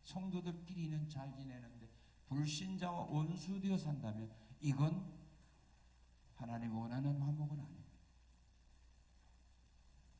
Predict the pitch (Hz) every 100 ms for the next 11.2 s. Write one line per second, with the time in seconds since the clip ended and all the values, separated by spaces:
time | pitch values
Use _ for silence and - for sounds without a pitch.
0 | - - - - 127 110 - 120 113 110
1 | 95 135 151 151 - - - - - -
2 | - - - - - - - - 135 151
3 | 151 151 147 151 151 147 - - 151 147
4 | 147 - - 151 151 147 143 143 139 135
5 | 135 - 151 147 147 143 139 147 151 151
6 | 151 143 135 135 147 143 147 135 131 127
7 | 123 127 120 - - - 143 156 151 143
8 | 151 143 147 143 - 143 131 131 131 127
9 | 123 - 190 190 - 175 165 151 139 135
10 | 156 147 135 - 139 139 127 123 135 117
11 | 120